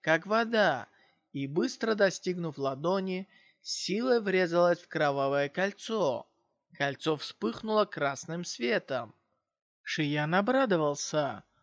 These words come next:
Он сосредоточился и вливал все больше и больше ци, не обращая внимания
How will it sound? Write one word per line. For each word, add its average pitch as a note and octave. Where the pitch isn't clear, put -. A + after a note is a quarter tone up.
Он A#3+
сосредоточился G#3
и D#3
вливал D3
все A#3
больше A3+
и B2+
больше D3
ци, G#3
не G3
обращая C#3+
внимания G#3